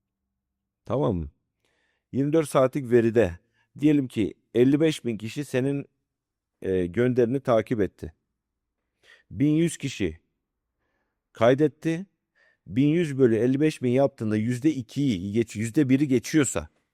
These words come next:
tamam mı? Yüzde ikiyi geçiyorsa, yani kaydetme oranıyla hes-, gönderdeki görünüm, e, izlenme oranı yüzde birin üzerindeyse, tamam mı? Sen artık keşfettesin demektir. Keşfet algoritması çalışmaya başlıyor demektir.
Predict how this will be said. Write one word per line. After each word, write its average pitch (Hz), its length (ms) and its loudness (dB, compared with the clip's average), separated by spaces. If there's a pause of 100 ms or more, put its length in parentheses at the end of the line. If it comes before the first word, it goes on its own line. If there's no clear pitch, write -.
(160)
tamam 143 280 -2
mı? 90 140 -8 (760)
Yüzde 101 300 -4
ikiyi 120 260 -6
geçiyorsa, 92 360 -6
yani 85 120 -6
kaydetme 151 500 4
oranıyla 131 560 2 (540)
hes-, 107 240 -6
gönderdeki 127 760 0 (220)
görünüm, 120 580 2 (520)
e, 92 140 -4
izlenme 117 460 0
oranı 117 420 2 (720)
yüzde 117 360 -2
birin 139 200 2
üzerindeyse, 131 840 -2 (380)
tamam 131 300 -8
mı? 82 100 -10 (240)
Sen 151 240 -2
artık 143 320 0
keşfettesin 117 720 -4
demektir. - 580 -8 (1200)
Keşfet 147 360 0
algoritması 131 600 0
çalışmaya 123 520 -2
başlıyor 110 420 2
demektir. 82 580 -6